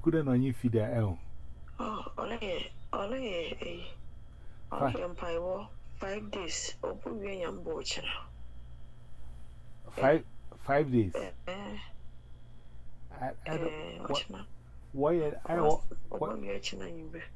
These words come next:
Speaker 1: also, why a crusade another day?
Speaker 2: Eh, also, only in Bible, why you name be?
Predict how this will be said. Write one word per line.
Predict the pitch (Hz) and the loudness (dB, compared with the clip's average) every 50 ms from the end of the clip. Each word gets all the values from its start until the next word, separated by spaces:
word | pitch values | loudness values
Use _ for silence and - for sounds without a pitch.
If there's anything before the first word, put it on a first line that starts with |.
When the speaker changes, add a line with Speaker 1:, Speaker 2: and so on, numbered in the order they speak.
| - - - - - | -8 -8 -6 -2 0
Speaker 1:
also, | 175 165 - 160 147 | 0 2 4 4 4
why | 151 | 6
a | 160 147 127 | 8 6 6
crusade | 113 - 127 113 - - 143 131 113 | 4 4 2 2 4 4 2 4 6
another | 113 110 113 117 117 110 110 104 | 6 4 6 4 4 4 4 2
day? | 95 95 95 92 - - - - - - - - - - - - - - - - - - - - - - - - - - - - - - - - - - - - - - - - - - - - - - - - - | 0 0 -4 -6 -6 -8 -8 -8 -10 -10 -10 -12 -10 -10 -8 -8 -8 -8 -8 -8 -8 -6 -6 -8 -8 -8 -8 -8 -8 -8 -8 -8 -10 -10 -10 -10 -10 -10 -10 -10 -10 -10 -10 -10 -12 -12 -12 -12 -12 -10 -10 -8 -6
Speaker 2:
Eh, | - - - - - - - - - - - | -4 -2 -2 -2 -2 -2 -4 -6 -4 -4 -2
also, | - - - - 180 170 | -2 -2 -2 -4 -4 -4
only | 170 170 185 190 - 175 160 - - - - - - - - 165 156 151 - - | -4 -2 -4 -4 -4 -4 -4 -4 -6 -6 -8 -8 -8 -8 -8 -10 -8 -10 -8 -8
in | - 175 170 175 185 196 202 214 - 277 - 170 165 | -6 -6 -4 -4 -4 -2 -2 -2 -4 -4 -6 -6 -6
Bible, | - 180 180 180 175 180 - - 220 294 - | -6 -6 -6 -6 -6 -4 -4 -2 -2 -2 -4
why | - 208 214 | -4 -4 -4
you | 208 180 | -4 -6
name | 165 165 165 160 160 160 160 156 170 190 95 85 80 - - | -6 -6 -8 -8 -8 -8 -8 -8 -6 -6 -6 -6 -6 -8 -6
be? | - | -8